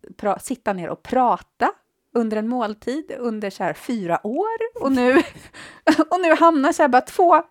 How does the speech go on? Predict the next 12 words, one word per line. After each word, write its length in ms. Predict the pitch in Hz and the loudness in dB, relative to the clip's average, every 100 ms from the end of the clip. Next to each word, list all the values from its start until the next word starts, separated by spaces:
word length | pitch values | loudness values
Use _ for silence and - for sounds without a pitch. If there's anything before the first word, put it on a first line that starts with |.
| - | -8
complete 520 | - 330 - 320 311 - | -4 -4 -2 -2 -2 -8
strangers. 800 | - 320 370 381 240 175 - - _ - - - - - | -4 -2 -2 -4 -6 -6 -10 -20 _ -20 -20 -20 -20 -6
Men 280 | 240 254 - _ - | -2 -2 -4 _ -6
hon 200 | 254 294 | -2 -2
som 140 | 294 | -2
jag 100 | 294 | -4
träffade 400 | 285 330 - 427 | -2 -6 -4 -8
där, 180 | 320 - | -4 -4
hon 100 | 233 | -4
heter 160 | 269 - | -6 -6
Angelica 460 | 247 226 185 175 | -6 -4 -6 -6
Dennevi. 520 | 196 302 226 247 - | -4 -4 -4 -8 -10